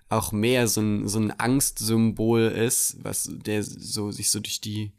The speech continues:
Gassen schleicht und Angst unter den Kriminellen verbreitet. Das ist ja, das sind so viele Elemente, die wir heute fest mit Batman verbinden, die da durch diesen Stil das erste Mal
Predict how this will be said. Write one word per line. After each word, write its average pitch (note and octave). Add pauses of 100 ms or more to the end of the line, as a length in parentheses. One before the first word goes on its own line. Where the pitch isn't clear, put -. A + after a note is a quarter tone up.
(120)
Gassen G#2+
schleicht G#2+
und G2+ (680)
Angst A2+
unter A2+
den G#2
Kriminellen A#2 (440)
verbreitet. A2
Das G#2+
ist G#2+
ja, A2+ (500)
das A#2+
sind C3
so B2+
viele B2+
Elemente, A2+
die A#2
wir G#2+
heute A2
fest -
mit A2
Batman G#2+
verbinden, F3+ (880)
die A#2
da A#2 (420)
durch A#2+
diesen A2+
Stil A2+
das -
erste G#2+
Mal G2+